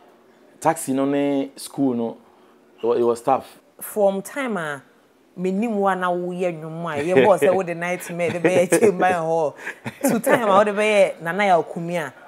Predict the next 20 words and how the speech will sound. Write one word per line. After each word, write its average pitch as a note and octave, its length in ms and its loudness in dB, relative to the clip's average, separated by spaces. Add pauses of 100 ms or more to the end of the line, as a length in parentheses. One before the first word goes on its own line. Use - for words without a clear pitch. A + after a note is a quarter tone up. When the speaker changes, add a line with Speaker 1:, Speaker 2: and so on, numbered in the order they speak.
(140)
Speaker 2:
wonya G#3 320 2
wo F#3 80 0
nnwom E3+ 340 -6 (340)
Break G3 280 2
Into D#3+ 220 -8
Two, D#3+ 320 -10 (120)
ɛno E3+ 240 -4
bɛhete E3+ 420 -2
yɛ C#3 120 -6
no. B2+ 100 -14 (200)
Speaker 1:
Yeah. - 120 -8
Speaker 2:
Na G#3 120 0
yɛ F3 240 4
bɛyɛ, D3+ 260 -2
bɛyɛ F3 180 2
how E3+ 80 -6
many D3 280 -10
years? C3 280 -12 (140)
Interval F3 420 -2
no? B2 120 -18